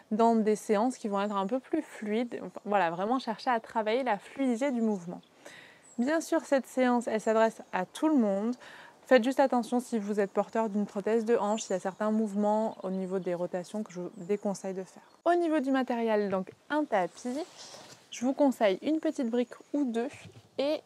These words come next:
une serviette. Alors vous pouvez appuyer sur pause, prendre la serviette de votre choix, une serviette de bain, <laughs> il n'y a pas de souci, vous la pliez un petit peu, ce sera pour nos genoux, on va directement l'installer. Comme ça, on aura nos genoux tranquilles pour toute la séance. Afin de commencer la séance, je vais vous inviter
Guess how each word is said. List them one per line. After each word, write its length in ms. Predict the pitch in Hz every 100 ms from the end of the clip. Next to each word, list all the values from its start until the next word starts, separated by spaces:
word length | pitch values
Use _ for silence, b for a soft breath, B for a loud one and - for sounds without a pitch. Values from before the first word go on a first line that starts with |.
| _ _ _ -
une 180 | 320 359
serviette. 640 | - 285 233 202 170 196 -
Alors 240 | 202 190
vous 100 | 185
pouvez 240 | 190 220 214
appuyer 260 | 214 202 214
sur 160 | -
pause, 480 | 190 - 240 254 254
prendre 200 | - 208
la 120 | 185
serviette 440 | 175 196 208 202 185
de 120 | 208
votre 340 | 202 208 -
choix, 340 | 233 - 202 185
une 140 | 175
serviette 300 | 185 180 180
de 140 | 190 185
bain, 340 | 180 185 180
<laughs> 40 |
il 60 | 170
n'y 60 | 196
a 40 |
pas 140 | 220
de 80 | 214
souci, 300 | - 196 226
vous 100 | 220
la 160 | 208 180
pliez 420 | - 214 214 226
un 160 | 208 202
petit 180 | - -
peu, 140 | 247 B B
ce 100 | -
sera 200 | 208 214
pour 200 | 214 214
nos 160 | 208 202
genoux, 260 | 185 185 214
on 80 |
va 140 | 208 175
directement 460 | 196 196 - 220
l'installer. 460 | 208 190 - 170 220 B B B
Comme 200 | 240 214
ça, 260 | 196 233 -
on 160 | 240 254
aura 180 | 233 226
nos 140 | 214
genoux 260 | 190 190 247
tranquilles 540 | - 294 254 269 294 -
pour 160 | 233
toute 200 | - 320
la 100 | 320
séance. 640 | 311 247 196 - - - - _ 320
Afin 200 | 311 392
de 80 |
commencer 360 | - 339 311 302
la 180 | 277 262
séance, 320 | - 233 247
je 80 | -
vais 80 | 240
vous 140 | 240
inviter 380 | 254 254 247 285